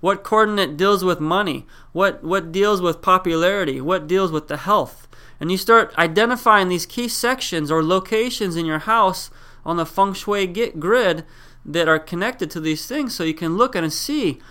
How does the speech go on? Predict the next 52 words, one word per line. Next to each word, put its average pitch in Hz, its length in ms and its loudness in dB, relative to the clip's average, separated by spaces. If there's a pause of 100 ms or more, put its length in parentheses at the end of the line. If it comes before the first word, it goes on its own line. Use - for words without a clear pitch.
(280)
"Wow, 214 300 10
that 175 180 8
room's 202 260 0
a 151 60 -2
storage 220 480 2
room. 135 480 -6
That's 190 260 -4
my 165 120 0
money 185 300 2
sector. 143 420 -4
No 160 140 -2
wonder 208 340 0
why 160 120 6
I'm 151 120 2
having 156 260 0
money 185 220 -2
problems 151 320 0
in 131 40 -6
my 123 140 -4
life." 123 460 -6 (420)
Or 196 180 4
you 220 100 4
can 202 200 -4
go 202 380 2 (280)
into 208 380 2
the, 180 260 4
uh, 160 120 6
the 156 140 0
closet 208 540 8
and 165 100 -2
it's 160 120 -2
a 180 60 -2
big 180 200 0
mess, 185 640 0 (120)
and 160 180 -4
you 185 80 0
see 214 200 -6
that's 202 240 2
a 208 40 -4
huge 208 240 -6
section 208 480 -2
in 165 100 -2
your 151 120 -2
house, 208 460 0 (340)
and 165 100 -4
you 185 60 -2
say, 185 200 -2
"Wow, 214 240 10
that's 220 240 4
a 185 80 0
relationship 170 720 -2
sector. 143 540 -6